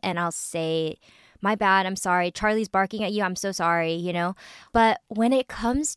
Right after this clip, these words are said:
to close, like, people who are close to me, my parents, my partner, my best friends, it's really, really hard. And I don't fully understand why.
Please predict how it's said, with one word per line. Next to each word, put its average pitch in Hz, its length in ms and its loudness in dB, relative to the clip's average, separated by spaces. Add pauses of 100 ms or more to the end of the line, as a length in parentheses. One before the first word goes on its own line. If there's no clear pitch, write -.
to 240 380 0
close, 196 800 -2 (240)
like, 208 140 -2
people 254 260 -4
who 247 100 0
are 202 120 2
close - 380 -4
to - 100 -12
me, - 340 -10 (400)
my 165 80 -4
parents, 185 880 -2 (680)
my 170 120 -10
partner, 196 800 2 (580)
my 185 60 -10
best 208 340 -2
friends, 175 560 -2 (380)
it's - 360 2
really, 269 560 2
really 185 460 -2
hard. 220 680 0
And 214 160 -2
I 214 240 0
don't 247 400 0 (440)
fully 262 540 0
understand 185 800 -4
why. 175 640 -2